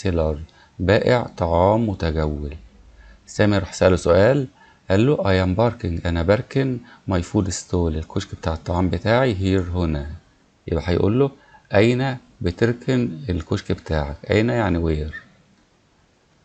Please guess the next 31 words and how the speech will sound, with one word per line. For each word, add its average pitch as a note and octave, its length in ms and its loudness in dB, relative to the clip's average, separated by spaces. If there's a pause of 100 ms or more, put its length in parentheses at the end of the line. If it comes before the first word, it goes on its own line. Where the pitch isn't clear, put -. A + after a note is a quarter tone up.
(400)
وبعدين F2 420 -2
I G#2 480 2
am - 20 -14
تحول G#2 240 -2
في - 100 -16
السؤال G2 320 2
إلى F2+ 140 2
إيه؟ F2+ 280 0 (320)
Are F#2 240 4 (100)
you. D2+ 280 -2 (720)
يبقى E2 240 4
where F#2 400 4
are F2 380 2
you E2 360 0
parking A#2+ 560 -2
تركن C3 480 -2 (360)
my G#2 200 2
دي A#2+ 200 2
تحول A2 380 0
بردك G#2+ 380 -2
إلى G2 140 2
إيه؟ F#2+ 320 2 (260)
إلى E2+ 260 4
your. E2+ 480 0 (460)
Where F#2+ 160 2
are F#2+ 140 4
you F2 220 2
parking B2 400 0
your B2 480 0 (320)
food A#2 340 2
stall. D2 380 -4